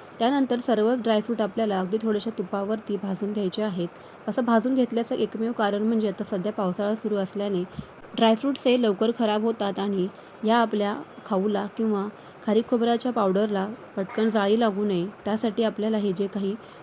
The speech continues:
अ, ड्रायफ्रुट्स आहेत ना, ते मस्त असे कुरकुरीत होईस्तोपर्यंत भाजून घ्यायचे, म्हणजे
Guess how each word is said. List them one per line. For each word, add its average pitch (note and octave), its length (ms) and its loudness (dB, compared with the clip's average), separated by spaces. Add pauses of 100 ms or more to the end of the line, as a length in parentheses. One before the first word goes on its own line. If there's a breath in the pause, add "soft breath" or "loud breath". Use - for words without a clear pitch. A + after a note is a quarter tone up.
(240 loud breath)
अ, F#3+ 260 0 (120)
ड्रायफ्रुट्स F#3+ 500 -2
आहेत A3 200 4
ना, G3 120 0
ते G3+ 120 -2
मस्त G3+ 280 -2
असे A3 220 0
कुरकुरीत G3+ 500 -4
होईस्तोपर्यंत F#3+ 600 -2
भाजून G3 400 -2
घ्यायचे, G#3 360 -2
म्हणजे F#3 360 0